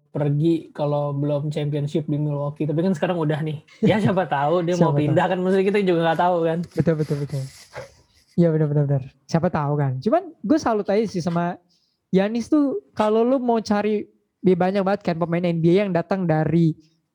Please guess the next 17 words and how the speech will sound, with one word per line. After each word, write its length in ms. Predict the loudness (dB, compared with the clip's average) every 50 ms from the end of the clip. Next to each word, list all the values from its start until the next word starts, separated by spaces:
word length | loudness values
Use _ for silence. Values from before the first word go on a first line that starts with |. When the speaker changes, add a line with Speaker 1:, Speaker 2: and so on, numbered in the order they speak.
| _
Speaker 2:
em, 720 | -2 0 0 2 2 0 0 0 0 0 0 0 0 0 -2 -2 -6 -4
keluarga-keluarga 760 | -2 0 0 0 0 0 0 0 0 0 0 0 0 0 0 0
yang 240 | 0 0 -2 -2
tidak 240 | -2 0 0 0 2
mampu 260 | 0 0 0 0 0
lah. 160 | 0 0 0 -4 _ _ _ _ _ _ _ _ _ _ _ _ _
Let's 200 | 0 0 2 2
say 80 | 2
LeBron 340 | 2 2 0 2 2 4 4
Speaker 1:
Mhm. 120 | 4 4 2
Speaker 2:
gitu 120 | 2 2 2
ya. 100 | 2 0 -2 _ _ _ _ _ _
Eh, 180 | 0 0 2 2
single 260 | 0 0 2 2 2 2
parent 320 | 0 -2 -2 -2 -2 -2
Speaker 1:
Hmm. 140 | -2 -2 0
Speaker 2:
ibunya, 560 | 2 2 2 4 2 2 2 2 0 -2